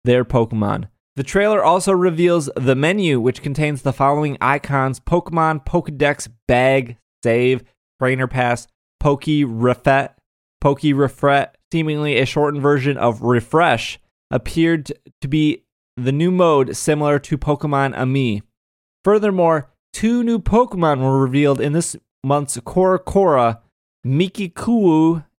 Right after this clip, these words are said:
and Kitarugama appeared very briefly in the trailer. We'll get to those. Also of note that Eevee only has eight evolu-, evolved forms in the Sun and Moon trailer, according to the Pokedex,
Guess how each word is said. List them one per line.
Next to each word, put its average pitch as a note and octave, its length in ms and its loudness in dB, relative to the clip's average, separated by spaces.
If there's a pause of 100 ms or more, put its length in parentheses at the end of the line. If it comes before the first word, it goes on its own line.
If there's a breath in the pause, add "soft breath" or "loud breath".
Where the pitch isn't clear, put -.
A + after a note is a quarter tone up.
and C#3 440 -2 (100)
Kitarugama D3 1500 0 (500)
appeared D#3 360 0
very E3 360 2
briefly E3 520 0
in C#3+ 100 0
the D3 80 -2
trailer. A#2+ 640 0
We'll B2 140 0
get B2+ 180 0
to A#2 60 -10
those. A2 340 0 (440)
Also E3+ 400 2
of D3+ 180 2
note E3 320 0
that D#3+ 160 0
Eevee F#3+ 480 0
only F3 300 2
has E3 280 2
eight F3+ 280 2
evolu-, F3 480 2 (240)
evolved D#3 400 2
forms D#3 560 0
in D3 160 -4
the D3+ 80 0
Sun E3+ 260 0
and E3+ 100 0
Moon E3+ 280 0
trailer, C#3+ 360 2
according C#3+ 360 0
to C3+ 80 0
the B2+ 60 -6
Pokedex, C3 560 0